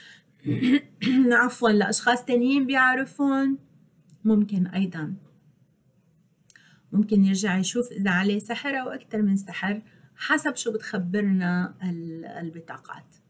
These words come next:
خلينا نشوف الأحجار الكريمة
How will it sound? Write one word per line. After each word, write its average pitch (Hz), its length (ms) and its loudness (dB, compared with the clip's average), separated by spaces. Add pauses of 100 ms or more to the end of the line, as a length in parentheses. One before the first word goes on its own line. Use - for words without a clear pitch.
(560)
خلينا 220 480 -2
نشوف 196 340 -8
الأحجار - 380 0
الكريمة 233 720 -4